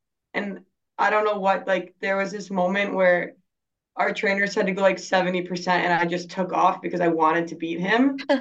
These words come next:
Speaker 1: So I think it was, like, something like that maybe, but I, there's nothing I can think of.
Speaker 2: He says the only conflicts that you guys really have is you, like, if there's something that you want to complain about or something that you, like, he will try to be level-headed and talk you out of it and tell you
Speaker 1: Oh
Speaker 2: what he
Speaker 1: my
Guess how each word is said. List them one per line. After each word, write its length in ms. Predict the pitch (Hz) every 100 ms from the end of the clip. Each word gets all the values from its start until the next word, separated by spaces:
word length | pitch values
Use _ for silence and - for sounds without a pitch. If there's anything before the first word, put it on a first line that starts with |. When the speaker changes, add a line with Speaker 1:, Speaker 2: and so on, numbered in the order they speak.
| 254 240 - 214 _ 180
Speaker 1:
So 80 | 233
I 140 | 226
think 180 | 233 277
it 100 | 277
was, 140 | 226
like, 220 | 220 202 -
something 300 | 233 196 202
like 240 | 180 175
that 260 | 175 190 240
maybe, 320 | 240 254 277
but 140 | 220
I, 200 | 214 202 202
there's 220 | 214 208
nothing 360 | 214 214 240 220
I 120 | 202
can 200 | 208 180
think 240 | 190 185
of. 280 | 170 160 - _ _ _
Speaker 2:
He 220 | 240 226 220
says 300 | 254 240 202
the 140 | 226
only 260 | 190 190 185
conflicts 480 | 185 165 175 175 -
that 140 | 165
you 100 | 165
guys 240 | 170 160
really 240 | 156 156 156
have 300 | 160 143 151
is 240 | 160 143 -
you, 640 | 165 156 160 165 165 175 -
like, 240 | - 156 156
if 140 | 165
there's 180 | 165 160
something 380 | 175 160 170 165
that 140 | 156
you 140 | 160 151
want 340 | 147 147 -
to 440 | - 160 151 151 -
complain 420 | 170 156 160 151
about 300 | 156 151 156
or 80 | 156
something 380 | 151 151 156 147
that 160 | 143
you, 160 | 147 151 147 143
like, 160 | 139
he 180 | - 165
will 140 | 151
try 200 | 156 160
to 60 | 151
be 140 | 147
level-headed 720 | 143 147 143 139 147 147 156 156
and 160 | 131
talk 260 | 151 143 151
you 100 | 147
out 160 | 143
of 100 | 147
it 100 | 151
and 100 | 143
tell 100 | 160 151
you 40 |
Speaker 1:
Oh 200 | 220 220
Speaker 2:
what 80 |
he 40 |
Speaker 1:
my 80 | 220